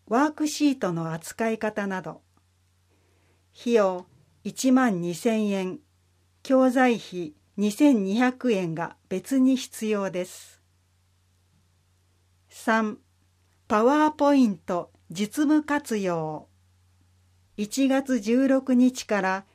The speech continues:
二月六日の毎週月曜日、午前十時から午後三時、計四回。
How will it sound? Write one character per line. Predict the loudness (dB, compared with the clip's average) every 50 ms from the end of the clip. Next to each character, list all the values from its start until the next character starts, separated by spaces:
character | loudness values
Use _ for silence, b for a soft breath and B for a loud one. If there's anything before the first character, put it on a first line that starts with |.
| b b
二 | -4 -2 0 0
月 | 2 0 0 0 -2 -4 -2
六 | -2 -2 -2
日 | -2 -2 -2 -2 -2 -2 0
の | -2 -2 -4 -4
毎 | -4 -2 2 2 2 0
週 | 0 -2 0 0 0 0
月 | 0 -2 -2 -2 -2 -2 0
曜 | 2 2 2 2 0 -2 -4
日、 | -6 -10 -12 -12 _ _ _ _ _ _ _ _ _ _ _ _ _ _
午 | 0 2 2 2 2 0
前 | -2 -2 -2 -2 -4
十 | -2 0 2 2 2 2
時 | 0 -4 -8 -6
か | -4 -4 -2
ら | -2 -4 -6 -8 _ _ _
午 | 2 2 2 2
後 | 2 -2 -4 -4
三 | -6 -4 -2 0 0 0 0
時、 | -2 -8 -12 -12 -12 _ _ _ _ _ _ _ _ _ _ _ _ _ _ _ _ -2
計 | 0 0 2 0 0 0
四 | 0 2 4 4 2 0
回。 | -4 -8 -6 -6 -6 -8 -10